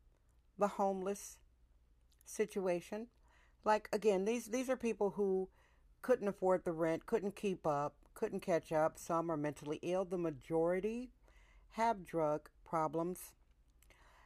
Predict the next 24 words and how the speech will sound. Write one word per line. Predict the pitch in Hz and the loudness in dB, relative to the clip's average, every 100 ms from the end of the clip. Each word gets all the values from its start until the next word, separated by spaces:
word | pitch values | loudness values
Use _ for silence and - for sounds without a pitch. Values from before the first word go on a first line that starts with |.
| - - - | -20 -18 -4
Now, | 214 214 | 0 0
usually | 214 262 262 247 | 0 -4 -4 -2
what | 226 | -2
happens | 208 214 208 208 208 - | 0 0 0 -2 -4 -4
when | 180 175 | -4 -2
addicts, | - 190 190 156 - 196 | 2 2 2 -2 -6 -6
and, | 185 190 185 | -4 -6 -2
you | 175 | 0
know, | 160 | 0
I | 165 160 | 0 0
do | 175 185 | 2 2
call | 196 190 180 | 0 0 0
them | 190 | -2
junkies, | 180 175 156 160 170 202 - - _ 180 | 0 2 2 0 -6 -6 -12 -18 _ -2
and | 175 175 | 0 0
the | 170 | -2
old, | - 170 175 175 - - | -2 -2 -2 -6 -6 0
old | 202 | 0
school | - - - | 0 -4 -4
term | - - 156 156 | -4 -6 -4 -4
would | 160 151 | -4 -6
be | 165 156 147 - | -6 -8 -10 -6
dope | 151 147 - - _ | 0 0 0 -12 _
fiends. | - 196 208 226 254 277 - | -2 0 0 -2 -4 -6 -10